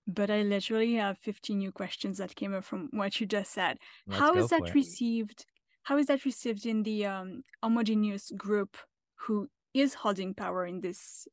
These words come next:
Speaker 2: Yeah.
Speaker 1: space?
Speaker 2: Hmm. I would say that All Tech is Human has had to work, again, I'm biased, <laughs> but it's had to work a little harder than most because what we're doing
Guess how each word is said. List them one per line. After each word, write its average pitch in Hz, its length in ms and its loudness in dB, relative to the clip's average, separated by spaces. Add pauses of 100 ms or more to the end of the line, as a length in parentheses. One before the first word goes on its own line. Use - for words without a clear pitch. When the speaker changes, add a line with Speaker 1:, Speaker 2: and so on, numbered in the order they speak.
(100)
Speaker 2:
Yeah. 123 220 4
Speaker 1:
space? - 420 -10 (680)
Speaker 2:
Hmm. 110 340 -2 (720)
I 120 80 2
would 165 220 2
say 123 640 2
that 95 320 0
All 117 200 -2
Tech - 240 -6
is 107 140 -6
Human 113 500 -2 (380)
has 104 220 0
had 117 220 2
to 113 100 2
work, 104 420 -2 (560)
again, 92 220 -4
I'm 123 140 -4
biased, 82 600 -8 (280)
<laughs> - 260 -20
but 104 380 2 (480)
it's 127 180 4
had 185 160 6
to 196 80 6
work 139 200 4
a 143 40 2
little 127 260 4 (120)
harder 123 540 -2 (200)
than 117 220 0
most 113 560 -2
because 110 480 2 (500)
what 127 220 2
we're 127 120 2
doing 110 880 -2